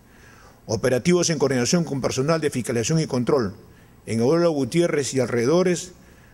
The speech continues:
con la finalidad de evitar la presencia de personas que se dedican al comercio de prenda de vestir y dudosa procedencia.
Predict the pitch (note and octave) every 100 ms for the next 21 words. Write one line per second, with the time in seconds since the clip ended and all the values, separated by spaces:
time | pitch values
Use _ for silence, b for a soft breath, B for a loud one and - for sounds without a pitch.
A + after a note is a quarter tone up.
0 | B - A#2 A2 A#2 B2 B2 D#3 D#3+ C#3
1 | A#2+ - D#3 D3 - - D#3+ D#3 C3+ B2
2 | - D#3 D3 B2 A2+ C3+ D#3+ C#3 G#2+ A2+
3 | D3 C#3 C3+ A#2+ - D3 A#2+ A#2 G#2+ E3+
4 | D#3+ B2+ A2 C3+ D3 - C3 C#3 C#3 A#2+
5 | F#2